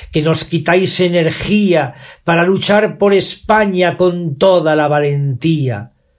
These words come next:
Pobre España, otra vez víctima del encono y la mentira, de las viles arterías que hoy tu espíritu atosigan.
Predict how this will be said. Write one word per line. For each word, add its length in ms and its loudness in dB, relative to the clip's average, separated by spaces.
Pobre 380 0
España, 920 -2
otra 320 0
vez 380 -2
víctima 680 -2
del 140 0
encono 840 0
y 80 4
la 120 2
mentira, 960 0
de 140 4
las 360 0
viles 460 2
arterías 1120 0
que 120 -2
hoy 140 0
tu 160 -2
espíritu 760 -2
atosigan. 880 -2